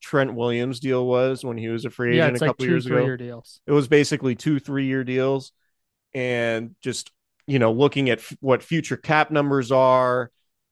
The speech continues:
Speaker 1: and tra-, making it so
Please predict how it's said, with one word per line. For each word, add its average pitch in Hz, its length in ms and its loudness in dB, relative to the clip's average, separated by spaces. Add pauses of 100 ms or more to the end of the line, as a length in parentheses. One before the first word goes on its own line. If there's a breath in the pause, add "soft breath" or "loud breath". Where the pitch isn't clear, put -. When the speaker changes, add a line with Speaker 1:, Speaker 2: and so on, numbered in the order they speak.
(140)
Speaker 1:
and 117 680 -2
tra-, 147 320 -4 (420 soft breath)
making 143 480 2
it 127 220 2
so 123 600 2